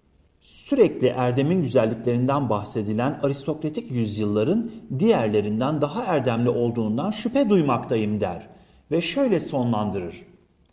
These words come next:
"İnsanlar sadece gizlice onun faydasını çalışabilmişlerdir." Bu pasaj hakkında seksiyonlarınızda düşünebilirsiniz. Ancak Tocqueville'in kişisel çıkar kavramına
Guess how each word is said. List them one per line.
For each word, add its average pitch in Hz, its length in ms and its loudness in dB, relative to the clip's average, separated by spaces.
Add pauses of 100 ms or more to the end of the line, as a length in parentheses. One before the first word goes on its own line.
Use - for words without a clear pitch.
(560)
"İnsanlar 120 560 -2
sadece 160 600 -2
gizlice 139 640 2
onun 127 300 0
faydasını 120 580 -4
çalışabilmişlerdir." 98 1200 -6 (720)
Bu 269 140 0
pasaj 165 400 -4
hakkında 117 760 -2 (200)
seksiyonlarınızda 139 1080 -2
düşünebilirsiniz. 117 920 -4 (800)
Ancak 127 460 -2
Tocqueville'in 123 480 0
kişisel - 520 -4
çıkar 123 340 -4
kavramına 120 760 -2